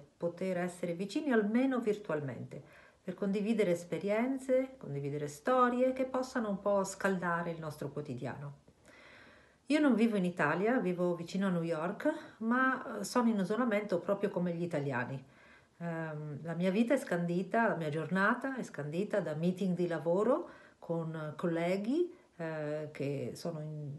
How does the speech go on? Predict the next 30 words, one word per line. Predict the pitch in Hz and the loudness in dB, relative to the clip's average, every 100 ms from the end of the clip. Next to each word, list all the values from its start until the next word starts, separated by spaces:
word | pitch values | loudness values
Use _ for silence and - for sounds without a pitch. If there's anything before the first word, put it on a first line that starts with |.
| 165 | -6
in | 170 | -4
tutto | 190 220 190 | 0 2 2
il | |
mondo, | 165 165 175 208 320 - - - _ | 0 -2 0 0 0 -4 -18 -20 _
ma | 240 254 262 262 | -2 0 0 2
anche | 277 294 285 247 | 2 4 4 4
da | 202 190 | 6 4
alcuni | 185 - 214 | 2 2 2
momenti | 196 175 185 202 202 | 4 4 2 0 0
di | 170 | 0
relax | 180 262 285 - - | 2 4 2 0 -6
che | 139 147 | -8 -6
condivido | 160 170 151 165 170 175 | -6 -6 -4 -4 0 0
con | 170 165 | 0 -4
amici | 156 190 240 233 131 | 0 2 2 2 -6
che | 120 160 139 | -6 -6 -6
ancora | 156 202 190 151 | -4 0 0 0
sono | 170 156 | -4 -6
distribuiti, | 156 - 170 156 185 233 226 175 196 - - - | -8 -6 -4 0 2 2 2 -2 -2 -8 -20 -12
ehm, | 165 165 160 151 151 - | -6 -4 -4 -6 -8 -6
e | 185 175 | -2 0
lontani | 170 175 170 165 156 | 2 2 2 0 -2
da | 147 | -6
me. | 139 - - - - - - - - | -6 -8 -14 -20 -20 -20 -20 -20 -6
E | 226 240 226 240 | 4 6 6 6
in | 240 | 6
tutte | 392 392 240 | 6 6 6
queste | 220 - 202 185 180 170 | 4 4 2 4 2 2
interazioni | 196 190 190 196 - 294 240 170 185 247 247 | 0 2 2 2 0 4 4 4 2 0 -4
online | 170 160 190 220 160 160 185 262 - | -6 -2 2 2 2 0 -2 -2 -4